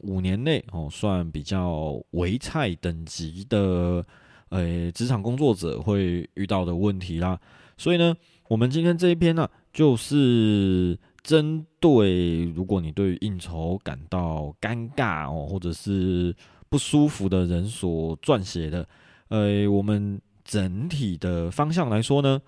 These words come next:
呃，会用这种类似专案管理的手法啦，吼，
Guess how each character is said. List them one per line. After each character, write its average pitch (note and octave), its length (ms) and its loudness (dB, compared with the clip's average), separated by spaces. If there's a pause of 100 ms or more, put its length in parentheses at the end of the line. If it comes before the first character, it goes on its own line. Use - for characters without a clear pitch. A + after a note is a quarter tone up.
(160)
呃， E2+ 220 -4
会 G#2+ 180 0
用 G2 180 -2
这 G2 160 -2
种 D#2 340 -8
类 F#2 100 -2
似 F#2+ 200 -4
专 A2 220 -2
案 A#2+ 100 -2
管 F#2 160 0
理 F#2+ 80 -2
的 E2+ 100 -2
手 F2+ 180 -2
法 G#2 140 -2
啦， F#2+ 160 -2
吼， G2 220 -4